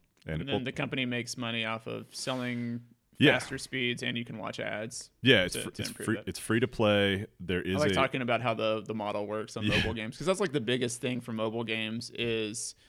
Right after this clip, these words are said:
Speaker 2: how does the company make money? Because it's such a large impact on how the gameplay works out.
Speaker 1: Right.
Speaker 2: Like,
Speaker 1: It's
Speaker 2: how much do you care about how balanced things are versus
Speaker 1: Yeah.
Speaker 2: just progression?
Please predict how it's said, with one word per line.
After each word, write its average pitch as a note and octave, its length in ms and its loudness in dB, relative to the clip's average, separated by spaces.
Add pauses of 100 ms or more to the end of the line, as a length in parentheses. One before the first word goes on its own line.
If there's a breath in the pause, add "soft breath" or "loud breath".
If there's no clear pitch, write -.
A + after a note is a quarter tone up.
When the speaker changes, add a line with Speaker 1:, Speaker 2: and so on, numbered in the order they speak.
(240 soft breath)
Speaker 2:
how C3 340 4
does A#2+ 220 -2
the A#2 60 -6
company A#2 420 -4
make G#2 200 -4
money? A2 460 -4
Because B2+ 260 -8
it's A2+ 80 -8
such A#2+ 340 -2
a B2 60 -2
large G#2 320 -2
impact A2 560 -6 (260)
on A2+ 140 -6
how A2+ 160 -4
the F#2 80 -10
gameplay G#2 640 -4 (100)
works G#2+ 340 -10
out. - 300 -4
Speaker 1:
Right. C2+ 200 -8 (240)
Speaker 2:
Like, G#2 80 -4
Speaker 1:
It's - 160 -8
Speaker 2:
how - 100 -8
much B2 160 -4
do A#2+ 80 -8
you G#2 60 -8
care A2 280 -4
about G#2+ 260 -2
how A2+ 120 -10
balanced G#2+ 460 -8
things - 240 -12
are A2 260 -6 (140)
versus F#3+ 160 2
Speaker 1:
Yeah. F2 200 2
Speaker 2:
just D#2 140 -6
progression? - 460 -10